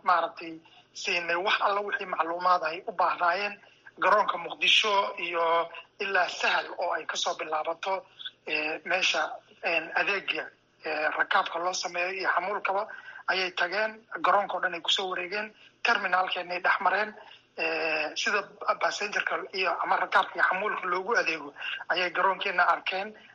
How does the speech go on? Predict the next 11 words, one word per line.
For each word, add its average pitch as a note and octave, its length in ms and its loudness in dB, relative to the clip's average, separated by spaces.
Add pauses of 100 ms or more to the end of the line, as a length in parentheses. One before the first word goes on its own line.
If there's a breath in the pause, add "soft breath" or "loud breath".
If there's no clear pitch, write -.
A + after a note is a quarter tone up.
(100)
xagga G#3 300 0
amniga G#3+ 420 -4
iyo F#3 140 -2
badqabka - 500 2
labadaba. E3 420 2 (380 loud breath)
Eh, F3+ 240 0 (180)
deetana G3 440 2
kadib F3 340 -2
waa E3+ 160 6
ku - 160 -6
qanceen, G#3+ 560 0